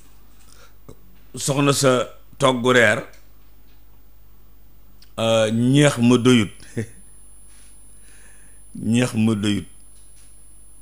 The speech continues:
Mu ne jabar ji, "Indi ñeex."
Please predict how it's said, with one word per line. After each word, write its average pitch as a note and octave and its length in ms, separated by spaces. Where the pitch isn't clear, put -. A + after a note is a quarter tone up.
Mu G2 120
ne A2+ 140
jabar A2 240
ji, G2+ 320
"Indi C3 280
ñeex." G2+ 320